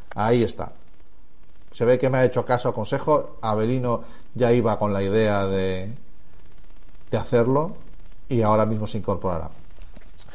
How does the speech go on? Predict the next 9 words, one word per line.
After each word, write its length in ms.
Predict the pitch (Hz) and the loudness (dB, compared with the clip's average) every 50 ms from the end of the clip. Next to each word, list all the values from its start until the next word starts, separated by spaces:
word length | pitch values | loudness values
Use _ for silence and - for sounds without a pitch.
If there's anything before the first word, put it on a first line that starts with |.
| - - - | -12 -8 0
Bueno, 220 | - 180 185 180 - | 2 4 6 6 6
pues 160 | 160 139 - | 4 2 4
a 80 | 143 | 2
ver 100 | 147 185 | 2 2
si 140 | 185 - 226 | 0 -2 0
charlamos 380 | - 208 190 190 180 180 - 180 | 2 4 4 4 4 2 0 -2
un 60 | 156 | -2
poquito, 300 | 170 160 151 156 151 143 | -2 -2 -2 0 -2 -2
Mirka, 500 | 143 160 175 175 - 196 196 196 196 - | 0 0 -2 0 2 2 2 2 0 -6